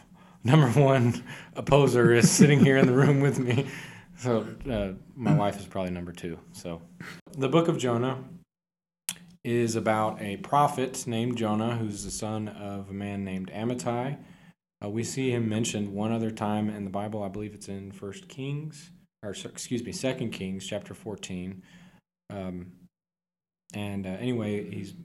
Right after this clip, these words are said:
mentioned there. And, um, here we see really his story. So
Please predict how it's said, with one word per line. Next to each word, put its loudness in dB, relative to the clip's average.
mentioned -8
there. -8
And, -10
um, -12
here 4
we 2
see 0
really -2
his -4
story. -8
So -8